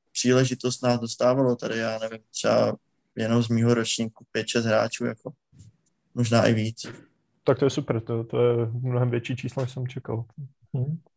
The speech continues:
Speaker 3: Ty jsi vlastně pěkně popsal, že co věková kategorie, tak to se jede, bohužel jede nějakou tréninkovou metodu nebo koncept, nebo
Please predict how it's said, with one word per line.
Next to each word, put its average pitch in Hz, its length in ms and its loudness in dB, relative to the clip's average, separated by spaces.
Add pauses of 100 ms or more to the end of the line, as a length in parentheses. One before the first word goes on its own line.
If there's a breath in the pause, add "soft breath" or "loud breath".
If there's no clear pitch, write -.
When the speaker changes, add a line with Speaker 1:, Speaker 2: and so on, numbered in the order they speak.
(200)
Speaker 3:
Ty - 60 -16
jsi - 100 -4
vlastně 147 340 4
pěkně 139 300 4
popsal, 135 440 4
že 139 320 4 (240)
co 135 520 2
věková 123 360 6
kategorie, 123 600 2
tak 123 140 -4
to 123 120 -2
se 127 140 -2
jede, 120 280 2 (160)
bohužel 120 480 -2
jede 123 220 2
nějakou 123 560 2 (560 soft breath)
tréninkovou 123 520 2
metodu 120 360 0
nebo 117 180 -2
koncept, 120 540 -6
nebo 110 320 -2